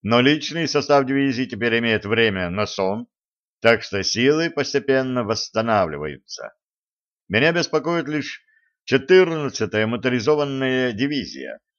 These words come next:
Она в данный момент сможет выполнить не всякую поставленную ей задачу. Потери в танках составляют в настоящее время около шестидесяти процентов.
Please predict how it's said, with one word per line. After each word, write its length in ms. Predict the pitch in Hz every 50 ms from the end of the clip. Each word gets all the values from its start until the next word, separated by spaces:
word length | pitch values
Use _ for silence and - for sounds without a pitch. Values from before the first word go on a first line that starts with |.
| _ _ _
Она 480 | - 117 123 127 131 131 127 123 120 -
в 80 | 117 117
данный 300 | 110 127 123 120 117 117
момент 360 | 117 120 131 156 151 143 120
сможет 360 | - 113 120 113 101 113 90
выполнить 600 | 95 117 113 90 110 110 110 113 107 101 - - -
не 160 | 117 113 120 107
всякую 560 | - - - 160 151 120 - - 73 67 -
поставленную 720 | - 92 - - - 113 113 110 107 113 113 113 113 113
ей 180 | 110 113 110 98
задачу. 520 | 85 123 131 139 147 120 - - - - - _ _ _ _ _ _ _ _ _ _ _ _ _ _ _ -
Потери 320 | 98 90 110 117 113 110
в 60 | 101
танках 520 | - 131 143 156 139 - 95 85 - - _ _ _ _ _ _ _
составляют 720 | - 98 104 - - 117 113 120 127 135 139 143 135 135
в 60 | 131
настоящее 560 | 131 131 127 - - 131 131 131 117 - 131
время 440 | 127 127 131 127 131 131 131 127 - _ _ _ _ _
около 520 | - 117 127 131 - 156 151 151 156 151
шестидесяти 720 | - - 143 131 - - 107 101 98 107 104 - 117 107 113
процентов. 640 | 98 - 127 120 - 95 85 69 62 - 58 -